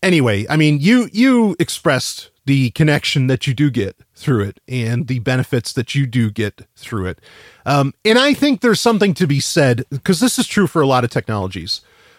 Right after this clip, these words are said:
like Google Glass, for example, one of just the most horrible ideas in history for the average person. Okay, key term, for the average person. For, in the professional field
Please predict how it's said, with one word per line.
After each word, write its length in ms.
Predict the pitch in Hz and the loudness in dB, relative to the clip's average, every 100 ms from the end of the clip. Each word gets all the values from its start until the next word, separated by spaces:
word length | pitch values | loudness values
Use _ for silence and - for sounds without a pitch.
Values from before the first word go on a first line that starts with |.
| _ | _
like 420 | 156 147 131 - - 151 | -2 0 -2 -10 -14 -4
Google 240 | - 180 175 | 0 2 4
Glass, 540 | 160 135 - - - | 2 2 0 -4 -10
for 160 | _ 139 | _ -2
example, 560 | 117 123 101 - 98 - _ | -2 -4 -4 -6 -12 -14 _
one 380 | - 131 143 165 | -18 -6 0 2
of 100 | 160 | 2
just 180 | 147 - | -2 -2
the 80 | 160 | 0
most 300 | 147 139 - - | 2 0 -6 -20
horrible 760 | - - - 214 214 190 190 185 | -20 -18 0 4 4 4 2 0
ideas 600 | 147 135 131 147 147 139 - | 0 0 2 2 2 0 -6
in 120 | 143 | -6
history 520 | 110 156 - 120 101 - _ _ _ | -4 -4 -4 -6 -10 -12 _ _ _
for 340 | _ - 269 277 | _ -2 0 2
the 220 | 254 233 | 2 2
average 420 | 233 202 202 - | 2 2 0 -4
person. 540 | - 240 - - - _ _ _ _ _ - | -6 -4 -4 -6 -14 _ _ _ _ _ -12
Okay, 280 | - 113 | -4 -4
key 500 | 104 - 240 214 202 | -4 -4 -2 0 0
term, 460 | 180 - 151 107 127 _ | -2 -4 -4 -6 -12 _
for 360 | - 185 196 | -6 -2 -2
the 180 | 190 185 | 0 0
average 320 | 180 156 143 | 2 0 -4
person. 480 | - 170 - - - _ _ _ - - _ _ _ _ | -4 -4 -4 -8 -18 _ _ _ -20 -20 _ _ _ _
For, 180 | - - | -14 -6
in 80 | 190 | -2
the 60 | 170 | 0
professional 560 | 156 - 302 - 262 | 0 0 0 2 0
field 460 | 143 127 104 98 - | 0 0 -2 -4 -10